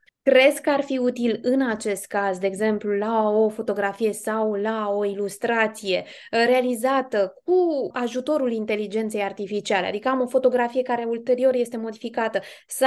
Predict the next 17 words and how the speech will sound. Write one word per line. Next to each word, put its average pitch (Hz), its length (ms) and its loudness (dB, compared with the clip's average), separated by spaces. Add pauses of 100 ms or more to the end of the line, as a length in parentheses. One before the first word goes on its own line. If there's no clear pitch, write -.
(140)
am 269 180 2
în 254 160 4
sursă 247 800 2
chiar 214 440 0
promptul, 294 560 -2
chiar 208 460 -2
mesajul, 220 1160 0
da, 214 160 -4
acela 226 400 -2
pe 214 100 -8
care 208 200 -6
l-am 202 160 -4
inserat 208 440 -2
ca 226 140 -2
să 220 220 0
generez, 226 580 2
uh, 220 640 0